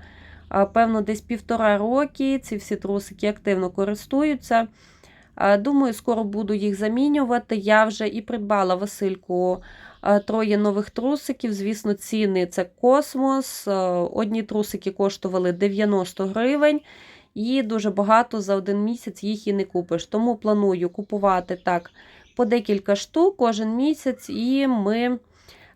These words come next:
е, замінимо Василькові трусики. Ну, а ті, що будуть старенькі, то коли буду привчати Вовчика до горщика, то, думаю, буду використовувати саме ці більш старіші такі трусики. Ну, а як він вже привчиться до горщика,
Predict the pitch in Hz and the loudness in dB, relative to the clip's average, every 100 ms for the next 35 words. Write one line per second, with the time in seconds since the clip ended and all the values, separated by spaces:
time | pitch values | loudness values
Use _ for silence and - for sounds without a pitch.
0 | - 214 214 226 269 254 220 214 208 208 | 2 4 4 2 2 2 2 0 0 -2
1 | 220 196 208 202 220 269 302 349 - 359 | -4 -2 -4 -4 -4 -2 0 0 0 -4
2 | - 277 262 240 269 262 214 254 240 220 | 0 2 2 2 2 2 0 -4 -4 -6
3 | 202 208 208 - 220 240 277 269 220 - | -4 -4 -4 -2 -2 2 0 0 -4 -4
4 | 208 220 214 208 190 190 202 202 208 - | -2 -2 -2 -2 -2 -2 -4 -4 -4 -2
5 | 196 202 190 190 - 202 196 180 202 240 | -2 -2 -2 -2 -4 -6 -4 -2 0 2
6 | 302 285 254 - 202 - 208 240 - _ | 0 0 -6 -4 -6 -4 -4 -4 -8 _
7 | - - - - 202 254 247 208 190 214 | -20 -20 -18 -6 0 2 2 0 -2 -2
8 | 202 202 202 202 - 226 226 208 196 - | -2 -2 -4 -6 -2 -2 0 0 -2 -2
9 | 208 208 190 185 208 196 180 190 202 - | 0 2 -2 -4 -2 -2 -2 -2 -4 -6
10 | - - 220 214 202 202 190 185 208 262 | -10 -4 -2 0 -2 -4 -6 -6 -4 0
11 | 320 349 285 - 208 185 226 262 247 _ | 0 0 -6 -2 -2 0 0 0 -4 _
12 | _ _ _ _ _ _ - 214 208 202 | _ _ _ _ _ _ -6 0 0 0
13 | 220 214 180 202 196 196 196 214 202 196 | 0 0 2 2 2 -2 -4 -6 -6 -6
14 | 196 220 294 294 254 - | -4 0 0 0 -6 -6